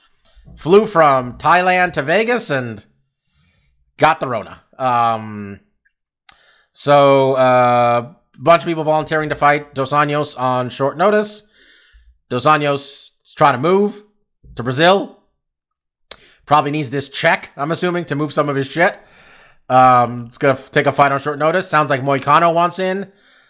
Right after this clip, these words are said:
Um, the more interesting one is Islam Makhachev, the same guy who won on Saturday, would like in. Um,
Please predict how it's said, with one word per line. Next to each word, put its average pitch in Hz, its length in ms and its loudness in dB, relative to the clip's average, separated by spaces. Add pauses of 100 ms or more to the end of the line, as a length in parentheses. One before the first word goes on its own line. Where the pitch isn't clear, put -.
(160)
Um, 139 280 2
the 151 80 0
more 208 240 4
interesting 226 380 0
one 147 460 0
is 139 440 -4
Islam 170 360 0
Makhachev, 120 600 -2 (840)
the 147 100 0
same 180 220 2
guy 160 160 4
who 156 80 -4
won 147 200 -2
on 127 140 -4
Saturday, 113 600 -6 (100)
would 113 160 -6
like 120 200 -4
in. 92 280 -16 (360)
Um, 123 600 -2